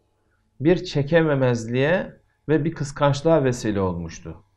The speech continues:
Kur'an-ı Kerim'de Hazreti Allah Celle Celaluhu ve Celle Şanuhu bu olayı şu şekilde izah ediyor.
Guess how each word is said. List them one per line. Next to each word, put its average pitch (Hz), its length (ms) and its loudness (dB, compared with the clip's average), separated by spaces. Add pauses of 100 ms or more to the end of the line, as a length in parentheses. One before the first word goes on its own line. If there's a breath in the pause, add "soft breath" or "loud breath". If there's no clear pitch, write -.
(880 soft breath)
Kur'an-ı 180 440 2
Kerim'de 147 500 2
Hazreti 156 480 -2
Allah 160 540 2 (260)
Celle 147 420 2
Celaluhu 120 480 0
ve 123 80 0
Celle 120 300 -2
Şanuhu 107 760 -4 (600 soft breath)
bu 196 220 0
olayı 175 240 6
şu 180 120 -10
şekilde 135 440 -2
izah 101 340 -2
ediyor. 90 540 -8